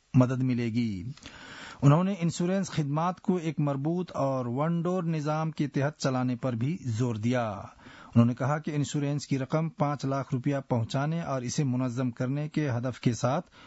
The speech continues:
وہ پیش رفت کر رہے ہیں۔ وزیر ثقافت و سیاحت اور شہری ہوابازی بدری پرساد پانڈے نے کوہ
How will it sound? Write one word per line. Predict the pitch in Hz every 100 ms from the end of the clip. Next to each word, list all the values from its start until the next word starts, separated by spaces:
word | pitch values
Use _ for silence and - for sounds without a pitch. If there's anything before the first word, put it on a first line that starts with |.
| -
وہ | - 123
پیش | 139 131 -
رفت | 131 123 -
کر | 123 110
رہے | 110 110
ہیں۔ | 123 117 104 101 95 - - - - - - - - - - - - - - - - - - - - -
وزیر | 127 139 156 196 196 202 208 -
ثقافت | - 156 170 165 175 185
و | 170
سیاحت | - 170 151 175
اور | - 151 151
شہری | - 160 139 170 135
ہوابازی | 135 139 135 135 123
بدری | 113 127 151
پرساد | 151 139 147 143 -
پانڈے | 131 131 131
نے | 160 160 165 -
کوہ | 139